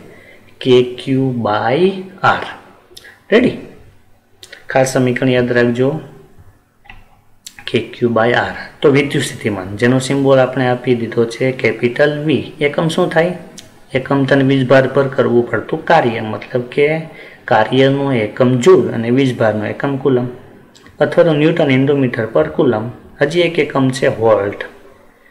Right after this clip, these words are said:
વોલ્ટ, વી ઓ એલ ટી, વોલ્ટ.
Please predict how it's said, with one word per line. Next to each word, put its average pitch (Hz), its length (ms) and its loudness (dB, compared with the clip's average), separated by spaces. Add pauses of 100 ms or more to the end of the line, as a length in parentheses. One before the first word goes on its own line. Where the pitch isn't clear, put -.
(640)
વોલ્ટ, 107 240 2 (960)
વી 117 180 0
ઓ 113 220 2
એલ 123 360 2 (260)
ટી, - 240 -4 (100)
વોલ્ટ. 101 260 2